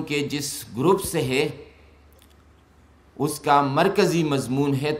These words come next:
توحید۔ سورۃ زمر سے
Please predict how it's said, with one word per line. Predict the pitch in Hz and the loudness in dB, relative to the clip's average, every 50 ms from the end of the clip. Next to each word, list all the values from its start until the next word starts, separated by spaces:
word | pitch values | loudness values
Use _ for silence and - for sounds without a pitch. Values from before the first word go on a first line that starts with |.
| - 123 | -4 -2
توحید۔ | 117 117 113 - 117 113 113 113 110 - - - - - - - - - - - - - _ - _ _ _ _ _ _ _ - _ - - - - _ - - - - - _ _ _ - _ _ _ - - - _ _ _ _ - | -2 -2 -2 -2 -4 -2 -2 -2 -4 -6 -10 -16 -18 -20 -20 -20 -20 -20 -20 -20 -20 -20 _ -20 _ _ _ _ _ _ _ -20 _ -20 -20 -20 -20 _ -20 -20 -20 -20 -20 _ _ _ -20 _ _ _ -20 -20 -20 _ _ _ _ -6
سورۃ | - 139 135 131 131 143 135 127 | 0 2 2 2 2 0 0 0
زمر | 156 165 175 175 | 2 2 2 2
سے | 165 - 175 | 2 2 2